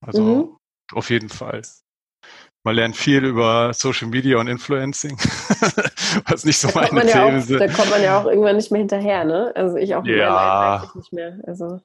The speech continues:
Speaker 1: Das, ja, aber
Speaker 2: <laughs>
Speaker 1: mit so oder andere Sachen. Ich habe, glaub ich, noch das Glück, dass ich sowas, dadurch, dass ich auch gerne mal ein oder zwei Computerspiele, dann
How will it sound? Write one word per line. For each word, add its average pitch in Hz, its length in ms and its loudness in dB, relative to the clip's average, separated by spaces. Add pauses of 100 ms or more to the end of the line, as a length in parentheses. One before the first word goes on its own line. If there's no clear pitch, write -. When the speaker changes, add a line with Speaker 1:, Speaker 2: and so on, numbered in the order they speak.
Speaker 1:
Das, - 500 -4
ja, 110 480 0
aber 107 320 2
Speaker 2:
<laughs> 104 60 -2
Speaker 1:
mit - 460 -8 (320)
so 117 280 0
oder 104 260 2
andere 110 300 -2
Sachen. 107 480 -6 (320)
Ich - 100 -2
habe, 131 140 -2 (100)
glaub 127 140 4
ich, 120 80 4
noch 120 80 2
das - 220 0
Glück, 123 220 -2
dass 110 140 0
ich 113 140 -2
sowas, 113 500 0
dadurch, 107 260 0
dass 101 160 -8
ich 110 100 -10
auch 107 100 -8
gerne 110 240 -2
mal 107 260 2
ein 110 180 2
oder 110 200 2
zwei 113 200 -2
Computerspiele, 110 800 -6
dann 110 320 -8